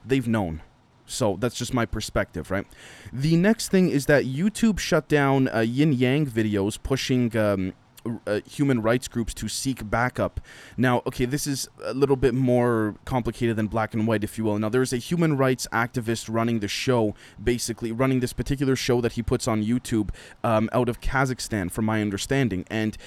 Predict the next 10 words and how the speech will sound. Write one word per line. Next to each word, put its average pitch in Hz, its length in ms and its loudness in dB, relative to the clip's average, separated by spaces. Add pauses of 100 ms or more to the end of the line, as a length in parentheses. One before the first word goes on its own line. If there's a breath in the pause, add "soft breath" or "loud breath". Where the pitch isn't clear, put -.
he 135 160 -2
constantly, 135 800 2 (280 loud breath)
uh, 101 100 -2
interviews 127 540 0
people 120 360 -2
who 117 140 -4
claim 120 320 0
they 110 140 0
have 104 160 -2
been, 107 320 0